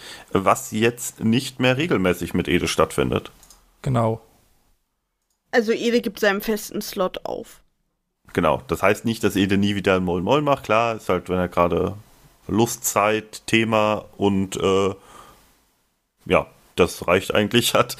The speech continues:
Speaker 2: Ja.
Speaker 1: äh, wird er mit Sicherheit nochmal ein Moin Moin machen, aber ist halt nicht mehr damit zu rechnen, wenn Ede da ist, donnerstags, dann macht er auch Moin Moin.
Speaker 2: Ja. Also,
Speaker 1: Find,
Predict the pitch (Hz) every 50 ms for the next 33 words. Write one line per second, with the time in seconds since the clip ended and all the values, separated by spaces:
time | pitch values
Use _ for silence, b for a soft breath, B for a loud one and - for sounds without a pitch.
0 | - - - 160 143 139 127 104 98 110 107 120 113 104 98 90 - 104 113 113
1 | 101 - - 98 - 107 - 95 92 90 95 95 95 95 92 113 123 123 117 117
2 | 117 - 117 113 - - 92 98 98 101 95 90 - 90 - - 98 90 90 95
3 | 95 90 - - 90 92 90 92 90 87 87 85 - 87 90 90 90 - 87 87
4 | 90 95 - 95 92 90 87 87 82 90 87 95 87 - 85 87 90 90 85 95
5 | 92 - - - 92 90 90 92 90 - 92 90 - - 90 90 87 90 85 -
6 | - - - 76 78 - - 87 87 87 90 62 71 82 95 104 - b b b
7 | b b b b b b b b b b _ _ _ _ _ _ _ _ _ _
8 | _ _ _ _ _ _ _ _ _ _ _ _ - 135 131 120 117 104 - b
9 | b b b b b b b b b b b b _ _ _ _ _ _ _ -
10 | 156 151 147 - - - 156 151 151